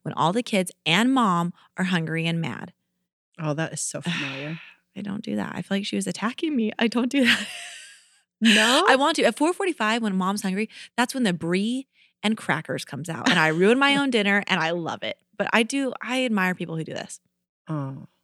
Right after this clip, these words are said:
Speaker 2: I love
Speaker 1: You're
Speaker 2: a,
Speaker 1: good at this.
Speaker 2: I love a good meal plan. Yeah, most
Speaker 1: You love a good meal
Speaker 2: Yeah,
Speaker 1: plan? Okay, you
Speaker 2: I
Speaker 1: live and breathe
Speaker 2: do.
Speaker 1: meal plans, lady.
Speaker 2: Oh,
Speaker 1: You're like a
Speaker 2: I love it.
Speaker 1: veteran.
Speaker 2: Most Sundays, I will sit down and make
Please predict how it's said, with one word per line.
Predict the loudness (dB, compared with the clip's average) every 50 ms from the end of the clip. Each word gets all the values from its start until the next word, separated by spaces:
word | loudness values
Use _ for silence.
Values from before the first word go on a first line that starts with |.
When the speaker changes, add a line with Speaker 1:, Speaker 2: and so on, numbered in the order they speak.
| _ -2
Speaker 2:
I | 0 2
love | 4 6
Speaker 1:
You're | 6 6
Speaker 2:
a, | 6
Speaker 1:
good | 6 4 4
at | 4
this. | 4 4
Speaker 2:
I | 4 6
love | 6 6 4 4 4 2
a | -2
good | -6 -6 -6 -6
meal | -6 -8 -8 -8
plan. | -10 -10 -10 -8 -8 -8 -4 2
Yeah, | 4 4 4 4
most | 6 6 6 8 6
Speaker 1:
You | 6 6
love | 6 4 4 4 4
a | 2
good | 0 0 2
meal | 4 4 6
Speaker 2:
Yeah, | 6 6
Speaker 1:
plan? | 4 6 6
Okay, | 4 4 4 4 2
you | 2 2 4 4
Speaker 2:
I |
Speaker 1:
live | 4 4 4
and | 2 0 0
breathe | 2 2 2 4
Speaker 2:
do. | 4 4
Speaker 1:
meal | 4 4 2
plans, | 0 0 0 2 2 4 4
lady. | 4 2 2 0
Speaker 2:
Oh, |
Speaker 1:
You're | 0 0 0
like | 0 2
a | 2
Speaker 2:
I | 0
love | 2
it. | 4 4
Speaker 1:
veteran. | 4 4 4 2 0 -2 -6 -10 -4 0
Speaker 2:
Most | 4 8 8 8 8 8 6 2 0
Sundays, | 0 2 4 6 6 4 4 2 2
I | 2 4
will | 4 4 2
sit | 2 0 0 2
down | 2 2 2 2 0
and | -2 -2 2
make | 2 2 2 0 -2